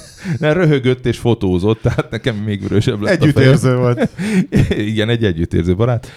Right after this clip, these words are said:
Speaker 1: És így vagdaltam le a csövek végét, hogy ahol szétrepett, azt, azt ugye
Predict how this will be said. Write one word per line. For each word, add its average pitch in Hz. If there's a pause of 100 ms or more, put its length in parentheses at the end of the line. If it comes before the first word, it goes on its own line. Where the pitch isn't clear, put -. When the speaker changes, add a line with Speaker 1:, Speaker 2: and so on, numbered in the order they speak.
(200)
Speaker 1:
És -
így 127
vagdaltam 117
le 104
a 92
csövek 98
végét, 101
hogy 95
ahol 98
szétrepett, 87
azt, 90
azt 85
ugye 82